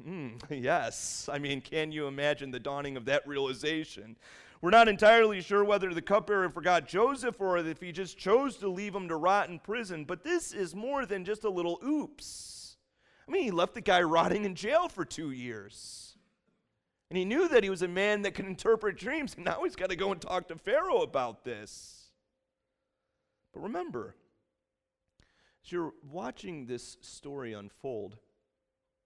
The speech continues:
these little accidents, these little oops, are not accidents at all,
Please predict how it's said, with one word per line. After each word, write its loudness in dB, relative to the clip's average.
these -8
little 0
accidents, -4
these -12
little -6
oops, -10
are -10
not -4
accidents -12
at -20
all, -12